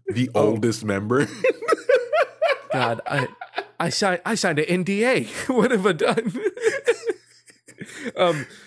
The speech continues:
Speaker 2: now, uh, li-, with, uh, his mag-, with Ezreal's magical medium, uh, Yuto, uh, this is, Yuto is really a copy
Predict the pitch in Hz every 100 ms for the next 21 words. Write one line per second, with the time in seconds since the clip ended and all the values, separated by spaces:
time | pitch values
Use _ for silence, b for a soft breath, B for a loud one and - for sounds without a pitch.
0 | 160 - 160 151 151 151 147 - 170 160
1 | 165 175 165 175 160 165 208 160 160 165
2 | 175 151 180 147 - 190 175 165 135 143
3 | 117 123 123 123 120 117 117 - 113 117
4 | 113 170 285 - 123 101 113 - B B
5 | B - 156 156 143 - b - 170 -
6 | 196 151 147 214 269 254 214 143 190 196
7 | 180 - 175 156 - 170 165 165 151 156